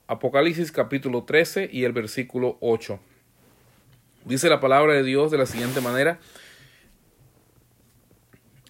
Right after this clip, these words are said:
"Y la adoraron todos los moradores de la tierra, de la tierra, cuyos nombres no están, o perdón, no estaban escritos en el libro de la vida".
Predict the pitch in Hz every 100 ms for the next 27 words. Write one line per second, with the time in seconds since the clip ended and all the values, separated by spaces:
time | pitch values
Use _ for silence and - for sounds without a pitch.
0 | _ 147 151 147 139 139 143 139 139 151
1 | 180 185 170 - 165 170 165 156 139 131
2 | 131 131 127 120 131 156 160 156 147 120
3 | 127 123 120 147 147 117 113 131 - _
4 | _ - 120 117 147 113 117 - - -
5 | _ _ 143 180 190 180 - 135 147 160
6 | 120 110 117 - _ - 110 127 160 156
7 | - 151 135 135 131 _ _ _ _ -
8 | - 113 131 123 123 147 - - 165 139
9 | 127 123 - 110 - 160 165 131 117 120
10 | - 120 113 107 147 127 120 123 - -
11 | _ _ - 92 110 120 151 151 123 107